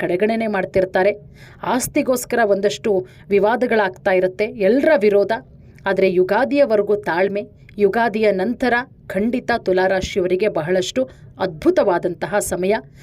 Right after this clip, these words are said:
ಯುಗಾದಿಯ ನಂತರ ವೈಯಕ್ತಿಕ, ಸಾಮಾಜಿಕ ಸಂತಸದ ಘಟನೆಗಳಾಗತ್ತೆ. ಏನ್ ಕಳ್ಕೊಂಡಿದ್ದೀರಾ ಅದೆಲ್ಲವೂ ಕೂಡ ಮರಳಿ ಸಿಗುವಂತಹ ಸಾಧ್ಯತೆ ಇದೆ. ಮನೇಲಿ ಒಂದು ರೀತಿಯಲ್ಲಿ ಪೂರಕವಾದಂತಹ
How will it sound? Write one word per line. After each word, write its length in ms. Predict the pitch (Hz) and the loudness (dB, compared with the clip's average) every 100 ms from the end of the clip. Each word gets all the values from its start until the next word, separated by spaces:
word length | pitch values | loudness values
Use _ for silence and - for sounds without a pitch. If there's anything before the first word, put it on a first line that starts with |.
| - - | -14 -2
ಯುಗಾದಿಯ 480 | 190 240 285 247 262 | 0 2 2 2 0
ನಂತರ 340 | 226 220 226 214 185 | 0 -2 2 2 4
ವೈಯಕ್ತಿಕ, 520 | 202 220 - 220 214 190 190 | 4 0 -6 -4 -2 -2 -2
ಸಾಮಾಜಿಕ 500 | 170 208 226 233 226 202 | -4 -4 -6 -4 -4 -2
ಸಂತಸದ 480 | 180 208 302 285 247 | -4 -2 -2 -2 -2
ಘಟನೆಗಳಾಗತ್ತೆ. 840 | 196 185 190 208 185 175 180 185 214 214 - - - 190 | 0 0 0 0 2 2 0 -2 -4 -6 -14 -20 -4 0
ಏನ್ 120 | 240 269 | 0 0
ಕಳ್ಕೊಂಡಿದ್ದೀರಾ 720 | 240 208 226 208 208 185 185 | 0 0 0 -2 0 2 2
ಅದೆಲ್ಲವೂ 460 | 180 170 233 294 285 226 | 0 0 2 2 0 0
ಕೂಡ 120 | 214 196 - - - 196 214 | 0 -2 -6 -20 -10 -4 0
ಮರಳಿ 260 | 254 320 | 4 2
ಸಿಗುವಂತಹ 640 | - 233 214 208 202 190 190 | 2 -2 0 2 0 -2 -2
ಸಾಧ್ಯತೆ 440 | 185 170 160 208 185 | -2 -4 -4 0 2
ಇದೆ. 140 | 180 214 - - - - 185 190 | 4 2 -4 -20 -20 -12 -2 0
ಮನೇಲಿ 380 | 220 320 311 214 - - - - - - | 2 2 2 0 -4 -20 -20 -20 -20 -10
ಒಂದು 180 | - 208 | -4 0
ರೀತಿಯಲ್ಲಿ 460 | 233 262 262 240 220 - - - | 0 0 0 0 0 -2 -8 -6
ಪೂರಕವಾದಂತಹ 880 | 247 311 311 269 226 208 208 196 | 0 2 2 2 2 0 -2 -2